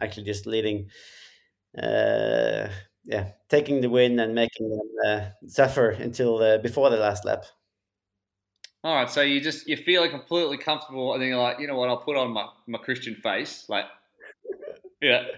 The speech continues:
Speaker 2: just to throw 'em off. You're like, you look over at Yeller and you're like,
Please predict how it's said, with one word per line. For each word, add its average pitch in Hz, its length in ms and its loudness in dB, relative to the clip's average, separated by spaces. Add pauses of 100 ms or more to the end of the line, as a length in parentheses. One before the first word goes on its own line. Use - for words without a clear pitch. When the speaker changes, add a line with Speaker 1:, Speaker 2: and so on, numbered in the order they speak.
(300)
Speaker 2:
just 165 200 2
to 160 80 0
throw 160 280 6
'em 160 60 2
off. 160 200 6
You're 143 100 2
like, 127 80 0
you 143 80 0
look 156 180 2
over 143 180 6
at 131 80 0
Yeller 139 240 8
and 127 100 2
you're 127 80 4
like, 123 140 4